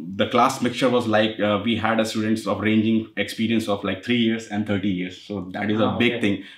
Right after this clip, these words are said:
Speaker 1: We get a mix of, uh, nineteen nationalities. People are coming from different parts of the world. People had already worked in different organizations, in different work cultures. And that is the amalgamation when you sit in and when the information flows.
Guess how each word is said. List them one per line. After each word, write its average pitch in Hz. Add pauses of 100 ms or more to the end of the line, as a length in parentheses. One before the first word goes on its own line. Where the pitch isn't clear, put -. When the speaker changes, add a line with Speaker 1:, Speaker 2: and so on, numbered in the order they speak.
(120)
Speaker 1:
We 110
get 113
a 110
mix 110
of, 117
uh, 107
nineteen 113
nationalities. 113 (360)
People 110
are 110
coming 110
from 110
different 113
parts 107
of 107
the 117
world. 113
People 107
had 107
already 110
worked 107
in 98
different 110
organizations, 107
in 107
different 101
work 107
cultures. 117 (380)
And 113
that 113
is 123
the 117
amalgamation 110
when 104
you 110
sit 110
in 110
and 104
when 104
the 104
information 107
flows. 110